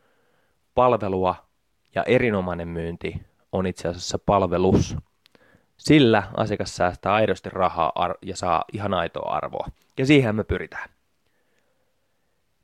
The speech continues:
Toinen kysytty kysymys, mitä monesti tulee, on se, että, ää, no, mistä me nyt ihan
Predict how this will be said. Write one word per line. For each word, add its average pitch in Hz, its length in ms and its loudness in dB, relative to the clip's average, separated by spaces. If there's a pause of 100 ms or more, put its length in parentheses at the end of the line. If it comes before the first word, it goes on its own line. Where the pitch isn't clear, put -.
Toinen 185 460 2 (380)
kysytty 117 380 0
kysymys, 95 600 -6 (220)
mitä 104 200 0
monesti 98 500 -2
tulee, 92 360 0
on 90 100 -2
se, 104 200 0
että, 92 340 -4 (920)
ää, 92 320 -4
no, - 220 -4 (680)
mistä 147 420 2
me 127 60 6
nyt 110 180 4
ihan 120 200 0